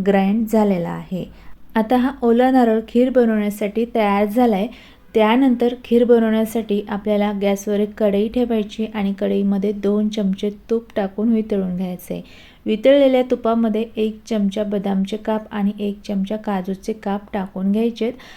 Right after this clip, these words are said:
आणि त्यानंतर या तुपामध्ये आपण जो ओला नारळ ग्राइंड केला आहे तो सर्व ओला नारळ या तुपामध्ये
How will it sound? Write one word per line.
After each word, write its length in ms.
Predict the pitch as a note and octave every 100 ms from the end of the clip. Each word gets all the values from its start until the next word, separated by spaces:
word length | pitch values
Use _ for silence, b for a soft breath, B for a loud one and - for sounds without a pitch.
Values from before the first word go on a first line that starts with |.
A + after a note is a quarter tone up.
| B
आणि 240 | G#3+ G#3 A3 A3+
त्यानंतर 520 | G#3+ A#3+ A#3+ G#3 G#3+
या 160 | G#3+ A3
तुपामध्ये 580 | G#3+ G3+ G#3 G#3+ G3+ G3+
आपण 340 | G3+ F#3+ G3
जो 180 | F#3+ G#3+ G#3
ओला 260 | G3 G3
नारळ 320 | G#3 G#3 G3 G#3 G3+
ग्राइंड 260 | G3+ F#3+ G3+
केला 240 | G#3 G3+ G#3
आहे 300 | A3 G3+ G3+ G3+ -
तो 120 | G#3+
सर्व 480 | A3 - A3 G#3+ A3+
ओला 280 | - G3+ G3
नारळ 320 | G#3 G#3+ F#3+ G3 G3+
या 140 | G3 G3
तुपामध्ये 560 | G3+ G3 F#3+ F#3+ A3+